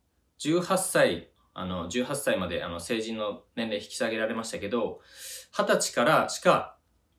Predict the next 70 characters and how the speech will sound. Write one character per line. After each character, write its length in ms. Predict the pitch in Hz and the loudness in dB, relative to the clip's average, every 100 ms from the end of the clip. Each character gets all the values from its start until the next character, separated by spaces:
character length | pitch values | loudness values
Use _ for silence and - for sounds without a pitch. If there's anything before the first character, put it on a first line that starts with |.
| _ - | _ -4
お 60 | |
酒 220 | 123 123 | -2 0
飲 100 | 113 | 2
め 80 | 120 | 2
な 100 | 117 | 2
か 80 | 104 | 0
っ 80 | 92 | -6
た 80 | 90 | -6
ん 40 | |
で 60 | 87 | -6
す 100 | - | -4
け 80 | |
ど、 340 | 139 175 - - _ - | 2 2 2 -6 _ -8
え 320 | 180 175 170 | -6 -6 -6
ー、 40 | - | -8
僕 280 | - 175 | -6 -4
の 120 | 180 170 | -2 0
時 280 | 170 170 | 0 0
は、 380 | 160 190 143 - _ _ _ _ | 4 4 4 -2 _ _ _ _
も 240 | 127 117 90 | -4 -4 -2
う 20 | |
十 200 | 127 143 | -4 -2
八 120 | 151 | -2
歳 240 | 147 127 | 2 2
の 60 | 101 | 0
人 160 | 92 90 | -2 -4
が 100 | 85 | -2
ほ 160 | 131 | -2
と 160 | 139 196 | 0 0
ん 20 | |
ど 80 | 117 | 0
で 100 | 82 | -2
し 60 | |
た 100 | - | -6
け 80 | 90 | -2
ど、 320 | 127 127 - - | 2 2 2 -10
全 380 | 92 127 156 175 | 0 2 2 0
員 60 | |
お 60 | 131 | -2
酒 440 | 120 104 98 90 - | -6 -6 -8 -10 -10
飲 100 | 101 | -8
ん 40 | |
で 80 | 85 | -6
ま 80 | - | -8
し 80 | - | -8
た 80 | |
ね、 180 | - 92 - | -10 -12 -8
こ 60 | |
れ 60 | 76 | -8
は。 180 | 71 - _ _ _ _ _ _ _ _ _ _ _ _ | -8 -12 _ _ _ _ _ _ _ _ _ _ _ _
こ 120 | - | -4
れ 100 | 120 | -2
は 380 | 131 147 143 - _ _ _ | 2 2 0 -6 _ _ _
昔 320 | 120 123 - 120 | -4 -2 -2 -4
の 80 | |
話 260 | 98 95 - | -4 -6 -8
で 100 | - | -12
す。 280 | - - - _ | -16 -16 -18 _
は 220 | - 95 | -10 -10
い。 160 | 90 _ _ _ _ _ _ _ _ _ _ _ _ _ | -10 _ _ _ _ _ _ _ _ _ _ _ _ _
で、 220 | 190 202 | -2 -2
最 200 | - 151 | 0 0
終 140 | 147 143 | 0 -4
的 220 | 147 160 | -4 -2
に、 260 | 185 180 | -2 -2
え 220 | 104 95 - | -2 -4 -6
ー 40 | |
と、 120 | 85 | -6
武 140 | 104 | -2
藤 120 | 135 | 2